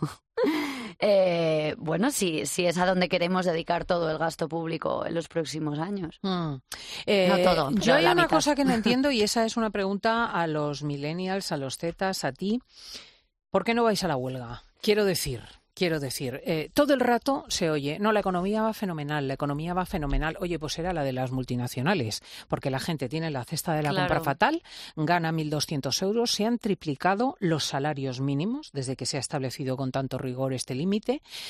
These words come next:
Speaker 2: y, eh, realmente la vivienda es inaccesible.
Speaker 1: Sí.
Speaker 2: Oye, ni una huelga.
Speaker 1: Creo que tiene que ver con que el mercado laboral actual y el papel de los sindicatos es muy distinto al que,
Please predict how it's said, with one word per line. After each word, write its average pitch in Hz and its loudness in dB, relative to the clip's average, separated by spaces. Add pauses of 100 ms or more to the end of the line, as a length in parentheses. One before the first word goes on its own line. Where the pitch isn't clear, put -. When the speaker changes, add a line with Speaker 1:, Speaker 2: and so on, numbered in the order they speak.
(180)
Speaker 2:
y, 233 0
eh, 143 -2
realmente 170 0
la 160 0
vivienda 151 0
es - 0
inaccesible. 131 -4
Speaker 1:
Sí. - 0
Speaker 2:
Oye, 190 2 (260)
ni 160 -2
una 190 0
huelga. 143 -6 (160)
Speaker 1:
Creo 220 0
que 294 0
tiene 277 0
que 233 -2
ver 233 -2
con 185 -2
que 165 -2
el 160 -2
mercado 175 -2
laboral 220 -2
actual 196 -6
y 190 -6
el 180 -8
papel 170 -4
de 185 -2
los 185 -2
sindicatos 175 -6
es 185 -6
muy 180 -2
distinto 180 -2
al 156 -2
que, 156 -8